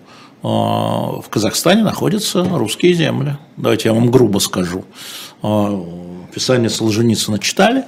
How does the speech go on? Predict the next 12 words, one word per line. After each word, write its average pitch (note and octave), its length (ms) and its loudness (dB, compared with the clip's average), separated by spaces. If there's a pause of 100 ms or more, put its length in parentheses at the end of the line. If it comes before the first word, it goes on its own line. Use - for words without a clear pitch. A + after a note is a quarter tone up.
(440)
да, F3+ 420 0
а, G#2+ 680 2
Жириновский C3+ 560 2
на G#2+ 160 4
этом G#2 240 0
играл, B2+ 320 0
а D#3+ 60 2
никуда C3 340 2
не F#3+ 140 6
делись G#3 320 2
наследники G2+ 680 0
его. F2 280 -4